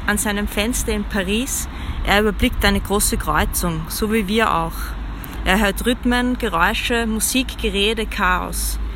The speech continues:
Einzelheiten sind schwer zu erkennen. Manchmal beginnt sein Ohr, Dinge zu trennen, es treten Gegenstände auf, manchmal werden die Quellen von Geräuschen sichtbar. Lefebvre sitzt an seinem Fenster nicht als Privatperson, sondern er ist Stadtforscher.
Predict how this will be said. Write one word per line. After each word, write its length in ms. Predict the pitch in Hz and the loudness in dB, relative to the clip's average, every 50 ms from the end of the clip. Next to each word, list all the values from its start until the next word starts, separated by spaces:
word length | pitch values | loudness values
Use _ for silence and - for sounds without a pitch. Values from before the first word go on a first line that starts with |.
| - - - - - - - - - | -6 -6 -4 -4 -4 -6 -6 -2 0
Einzelheiten 720 | 131 165 202 240 - - 247 226 202 180 185 185 - 208 | 2 4 4 2 2 0 2 4 4 4 2 2 0 -2
sind 180 | - - 214 - | 0 0 0 0
schwer 300 | - 185 185 180 185 - | 2 2 2 2 2 0
zu 140 | - 214 185 | -2 -2 -4
erkennen. 560 | 196 - - - 180 180 196 190 165 151 - - - - - - - - - - - - - - - - - - - - | -4 -4 -4 -4 -2 -2 -2 -2 -4 -6 -6 -8 -8 -8 -8 -8 -8 -10 -12 -12 -14 -14 -12 -10 -8 -8 -8 -8 -8 -2
Manchmal 460 | - 196 202 240 247 - 285 277 269 202 | 2 4 4 4 4 4 4 4 4 4
beginnt 340 | 214 202 - 247 269 269 | 2 0 2 2 2 2
sein 220 | - - 240 214 190 | 4 2 2 0 0
Ohr, 400 | - 185 202 220 226 240 240 - - - - - | 2 4 4 6 6 6 4 2 0 -6 -2 0
Dinge 240 | 240 247 277 269 247 | 2 4 4 4 2
zu 140 | - - | 0 -4
trennen, 560 | 196 - - - 202 196 214 247 269 269 254 240 | -4 -4 0 2 2 4 4 4 2 4 2 2
es 180 | 220 - - | 2 0 -2
treten 380 | - - 214 214 - - 220 208 | -2 0 0 0 0 0 -2 0
Gegenstände 760 | - 202 226 233 226 - - - 208 208 208 208 208 - - | 2 0 0 0 0 -2 -2 -2 0 0 0 0 0 2 2
auf, 460 | 180 214 262 311 - - - - - | 2 2 2 0 -2 -6 -8 -6 -2
manchmal 500 | 208 202 202 240 262 - 269 240 233 190 | 4 6 6 6 6 4 2 0 2 2
werden 220 | 208 208 214 226 202 | 0 2 2 2 0
die 100 | 214 190 | 0 -2
Quellen 540 | - 202 190 196 214 254 285 269 226 202 | -2 2 4 4 4 4 4 4 2 2
von 220 | 202 - 208 196 185 | 0 0 -2 -2 0
Geräuschen 520 | 196 196 185 180 175 185 190 - - 202 | 0 0 2 2 2 2 0 0 -2 -2
sichtbar. 540 | - - 240 226 - - - - 180 160 151 - - - - - - - - - - - - - - - - - - - - | -2 -2 -2 -2 -4 -4 -4 -2 -2 -2 -2 -4 -8 -10 -10 -10 -8 -8 -8 -6 -6 -4 -4 -4 -4 -4 -4 -6 -6 2 2
Lefebvre 520 | 214 208 - - 233 254 294 - 233 226 | 2 4 4 2 2 2 2 2 2 0
sitzt 320 | 226 - 254 233 - - - | 2 2 0 0 0 0 0
an 100 | 233 220 | 0 2
seinem 260 | - 233 226 226 220 | 2 2 2 2 2
Fenster 400 | - 220 214 233 254 - - 226 | 0 0 0 0 0 0 2 2
nicht 260 | 240 269 294 - - | 2 2 2 2 2
als 160 | 277 269 - | 2 2 2
Privatperson, 880 | - - 262 214 196 190 233 262 - - 294 - - - 269 269 277 262 | 0 0 2 6 8 6 6 6 4 0 0 0 0 0 2 2 2 2
sondern 400 | - 220 214 233 247 254 247 226 | 2 2 2 2 2 2 2 2
er 160 | 208 202 202 | 2 2 0
ist 80 | - | 0
Stadtforscher. 880 | - 233 - - - - - - 208 190 185 185 - - 220 226 262 | 0 2 2 2 2 0 -2 0 2 2 2 2 2 2 2 2 0